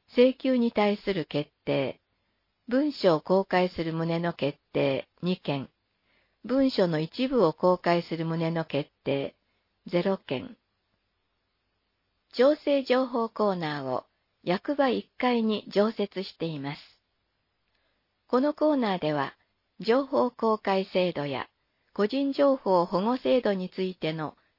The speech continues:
案内、相談、請求の受付、調整に関する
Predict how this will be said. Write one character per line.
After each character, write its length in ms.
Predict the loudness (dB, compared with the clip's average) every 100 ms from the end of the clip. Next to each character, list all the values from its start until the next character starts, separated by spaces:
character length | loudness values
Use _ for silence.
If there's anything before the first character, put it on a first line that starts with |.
| _
案 320 | 0 0 0
内、 280 | 0 -2 -4 _ _ _ _ _
相 240 | 0 0
談、 320 | 0 -2 -4 -10 _ _ _ _
請 240 | 2 2 2
求 280 | -2 -2
の 220 | 0 -2 -2
受 240 | -4 -2 -2
付、 420 | -4 -4 -4 -4 _ _ _ _ _ _ 2
調 160 | 2
整 220 | 4 4 4
に 160 | 2
関 240 | 0 -2 -2
す 160 | -2
る 180 | 0 -2